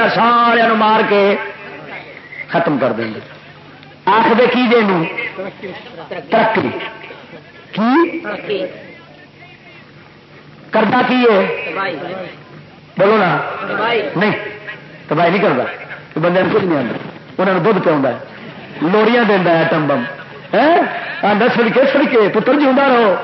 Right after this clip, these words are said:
ایمان نال دس، اور تو ایک باغ لایا ہی،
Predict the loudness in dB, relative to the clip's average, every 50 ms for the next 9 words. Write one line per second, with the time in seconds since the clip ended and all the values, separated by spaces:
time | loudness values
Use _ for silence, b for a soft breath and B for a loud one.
0 | -6 -8 -10 -12 -14 -16 -16 -18 -18 -20 -20 -20 -20 -20 -20 -20 -20 -20 -20 -20
1 | -20 -20 -20 -20 -20 -20 -20 -20 -20 -20 -20 -20 -20 -20 -20 -8 -2 0 0 2
2 | 2 2 2 2 2 2 2 2 2 4 4 2 2 2 2 2 2 2 0 -2
3 | -4 -8 -6 -2 0 0 0 2 2 2 2 4 4 4 4 4 2 2 4 2
4 | 4 4 4 4 4 4 4 4 4 4 2